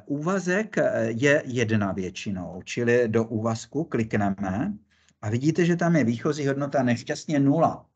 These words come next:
Eh, dokonce on má standardně, někde se to v nástroje možnosti dá opravit, výchozí hodnotu čísel nula. Takže to přestavím na jedničku.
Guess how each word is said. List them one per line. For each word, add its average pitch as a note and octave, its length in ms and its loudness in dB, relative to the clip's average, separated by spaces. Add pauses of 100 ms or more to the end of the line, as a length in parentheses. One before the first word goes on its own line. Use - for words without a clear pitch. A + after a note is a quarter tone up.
(420)
Eh, A2 80 0
dokonce C#3+ 480 -2
on C3+ 200 0
má F3+ 200 0
standardně, A#2+ 720 4
někde A#2 260 0
se C#3 160 -6
to C#3 160 -2
v A#2+ 60 0
nástroje A#2 480 2
možnosti B2+ 480 -2
dá C#3 200 2
opravit, A2 580 0 (320)
výchozí E3 540 2
hodnotu C3+ 800 2 (440)
čísel C3 640 0
nula. A2+ 380 4
Takže G#2+ 360 -6
to C#3 140 -4
přestavím D#3 680 0
na A2+ 240 0
jedničku. G#2 1040 0